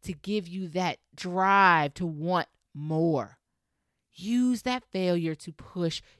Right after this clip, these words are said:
you forward in life. The feeling of failure is just that. It's a feeling. It does not mean you're failing at life. And feelings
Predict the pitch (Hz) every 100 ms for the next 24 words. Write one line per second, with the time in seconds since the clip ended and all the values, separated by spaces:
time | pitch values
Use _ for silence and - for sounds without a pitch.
0 | - 175 - - 156 147 147 143 - 143
1 | 135 131 131 117 - _ _ _ _ _
2 | _ _ _ _ _ _ _ _ _ _
3 | _ _ _ _ 165 165 - 220 233 254
4 | 262 - 165 _ 175 175 180 180 - 151
5 | - 160 156 - 127 151 123 147 - -
6 | 139 - _ _ 190 185 170 151 135 143
7 | 156 147 143 151 156 143 160 170 151 131
8 | 131 _ _ - 156 151 - - 170 175
9 | 160 156 196 165 131 131 - _ _ -
10 | 147 139 139 147 123 - _ _ _ _
11 | _ _ _ 160 160 - 196 202 185 214
12 | 240 247 254